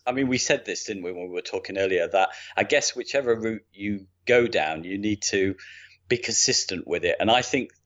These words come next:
the one that I couldn't do at all, and I don't think you've done, which is to hide the tools you're using from the client for the reason of sort of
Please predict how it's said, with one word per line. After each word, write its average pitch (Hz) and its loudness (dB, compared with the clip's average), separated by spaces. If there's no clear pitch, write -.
the 123 0
one 147 6
that 131 4
I 120 4
couldn't 107 -4
do 76 -6
at - -8
all, 87 0
and 82 -4
I 85 -2
don't - 2
think 85 -14
you've 87 -4
done, 78 2
which 90 -2
is 92 0
to 101 4
hide 110 4
the - -2
tools 90 -4
you're 87 0
using 87 -4
from 87 -4
the 82 -2
client 87 2
for - 0
the 87 0
reason 95 4
of 85 2
sort 82 0
of - -12